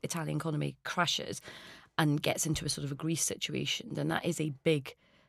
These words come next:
that poses a big, big challenge for the, for the E U. Um,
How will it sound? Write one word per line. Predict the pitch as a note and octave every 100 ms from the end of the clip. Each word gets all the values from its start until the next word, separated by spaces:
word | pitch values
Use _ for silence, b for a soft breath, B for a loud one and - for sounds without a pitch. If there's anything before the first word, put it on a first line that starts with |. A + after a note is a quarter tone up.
| b
that | F3
poses | - E3+ D3+
a |
big, | D3 - E3 -
big | D3+
challenge | - D#3+ C#3+ D3+ D3
for | -
the, | C#3+ C#3 C#3 - -
for | D3
the | C#3+ D3+
E |
U. | D3+ C#3+ D3 C#3 - C3 B B B _
Um, | F#3 E3+ E3+ D#3+